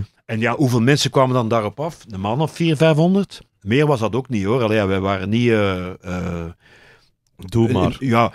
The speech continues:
Speaker 1: nee, nee, nee, maar ja, dat, dat was ook niemand.
Speaker 2: <laughs>
Speaker 1: Dat was ook
Speaker 2: Nee.
Speaker 1: niemand.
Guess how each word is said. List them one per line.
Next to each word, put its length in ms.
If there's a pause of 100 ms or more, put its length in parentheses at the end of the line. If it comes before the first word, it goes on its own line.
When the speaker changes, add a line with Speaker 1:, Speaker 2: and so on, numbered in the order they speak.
(120)
Speaker 1:
nee, 300
nee, 240
nee, 260
maar 220
ja, 100
dat, 120
dat 140
was 200
ook 100
niemand. 440 (240)
Speaker 2:
<laughs> 160
Speaker 1:
Dat 120
was 180
ook 60
Speaker 2:
Nee. 120
Speaker 1:
niemand. 440